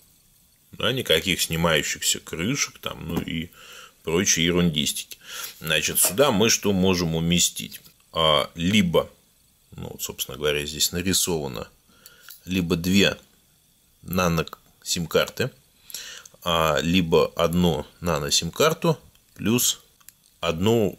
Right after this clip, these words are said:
флешку microSD. Краем уха слышал, сам не пользовался, говорят, можно сделать бутерброд и в одну вот такую тангетку уместить сразу и сим-карту, и карту памяти.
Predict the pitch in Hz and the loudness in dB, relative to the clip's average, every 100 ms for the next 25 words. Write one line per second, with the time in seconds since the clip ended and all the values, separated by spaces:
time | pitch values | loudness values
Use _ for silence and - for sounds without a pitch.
0 | _ - - 101 - - 85 85 87 80 | _ -10 2 4 4 0 -4 -4 -2 0
1 | 73 69 - _ _ - - - - - | -2 -6 -8 _ _ -20 -16 -6 -4 -4
2 | - - - - 107 135 113 123 123 - | -8 -16 -18 -4 0 2 4 6 4 4
3 | - - 107 - 73 - - - 87 82 | 0 2 2 4 2 -4 -8 -2 0 0
4 | 76 - 82 104 110 80 - 69 76 85 | -4 -2 0 2 2 2 0 2 2 4
5 | 82 85 80 80 73 80 78 71 71 73 | 2 2 -2 -2 -6 -2 -2 -2 -6 -4
6 | 78 78 101 143 - - - - - - | -4 2 6 6 4 -14 -20 -20 -16 -4
7 | 87 76 76 82 73 - 76 - 78 67 | 0 2 2 2 -2 0 -2 -2 -8 -4
8 | 76 90 139 170 - 82 76 78 76 - | -2 0 0 0 -2 -6 -4 0 -2 -2
9 | 127 - 78 95 104 87 87 - 85 85 | -2 0 4 4 4 2 -2 -2 0 4
10 | 78 - - - - - _ _ - - | 2 0 -8 -20 -20 -20 _ _ -6 -4
11 | 82 113 101 76 - - _ - - - | -4 0 0 0 -6 -20 _ -12 -12 -12
12 | - - 95 95 87 - 82 - - - | -20 -4 -2 0 -2 -2 -2 -2 -8 -20